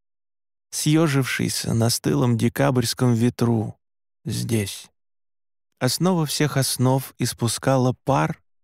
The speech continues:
и быстро остывала. Основа, как первоутрата почвы, и Тулин носовой платок в придачу. Выдворенная во что? Предопределенное кем,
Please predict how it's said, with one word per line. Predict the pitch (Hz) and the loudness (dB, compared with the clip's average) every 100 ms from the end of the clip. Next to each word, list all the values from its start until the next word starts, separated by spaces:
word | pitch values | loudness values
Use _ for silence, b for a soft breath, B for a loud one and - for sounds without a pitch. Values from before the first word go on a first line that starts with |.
| - | -2
и | 123 | 0
быстро | 110 127 160 - 123 - | 2 0 -2 -4 -6 -4
остывала. | - - 107 - 101 - - _ _ _ _ _ _ _ | -8 -2 -2 0 -2 -4 -12 _ _ _ _ _ _ _
Основа, | - 123 - 165 170 147 117 - - | -2 0 0 0 2 2 0 -6 -4
как | 156 147 | -2 -2
первоутрата | - 151 143 143 - 147 147 - | 0 2 4 2 2 2 2 0
почвы, | 135 - 143 131 - 117 120 123 _ _ _ _ | -4 0 2 2 0 -4 -6 -8 _ _ _ _
и | 151 | -2
Тулин | 143 180 185 165 143 | 0 0 2 2 2
носовой | 139 - 131 139 156 | 2 2 0 2 -2
платок | - 120 - 127 - | 0 -2 0 -4 -4
в | |
придачу. | - 120 113 117 120 - 139 - _ _ _ _ _ _ | -4 -2 0 0 -2 -4 -12 -16 _ _ _ _ _ _
Выдворенная | - 110 180 135 143 139 135 131 120 | -2 0 2 2 2 2 2 2 0
во | 131 | -2
что? | - - 135 117 - _ _ _ _ _ _ _ - | -4 -2 -2 -2 -8 _ _ _ _ _ _ _ 2
Предопределенное | 151 147 - 143 156 160 160 131 117 107 101 - | 2 2 2 2 4 4 4 2 2 0 -2 -6
кем, | - 143 113 - | -2 0 0 -6